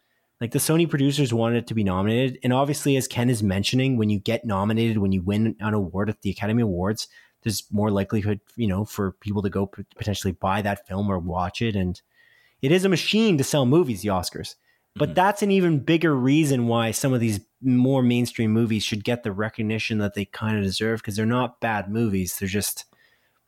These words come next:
Speaker 1: genre movies.
Speaker 2: I agree.
Speaker 1: But, uh, yeah.
Speaker 2: Yeah, Paddington Two snubbed.
Speaker 1: Yeah, <laughs> that's a, that's a, that's a genre film for sure.
Speaker 2: Yeah.
Speaker 1: That, like, that's the weird thing. Like, if you think about it too, like,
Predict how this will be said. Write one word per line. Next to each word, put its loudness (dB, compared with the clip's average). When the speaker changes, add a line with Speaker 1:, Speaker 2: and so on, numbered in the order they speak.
Speaker 1:
genre 0
movies. -4
Speaker 2:
I -4
agree. -2
Speaker 1:
But, -4
uh, -2
yeah. -2
Speaker 2:
Yeah, -8
Paddington -6
Two -4
snubbed. -6
Speaker 1:
Yeah, 2
<laughs> -4
that's -2
a, 0
that's 0
a, 2
that's 0
a -4
genre 2
film -2
for -6
sure. -4
Speaker 2:
Yeah. -12
Speaker 1:
That, 0
like, 0
that's 2
the 0
weird 0
thing. 4
Like, 2
if -2
you 4
think 0
about 4
it -2
too, 4
like, 0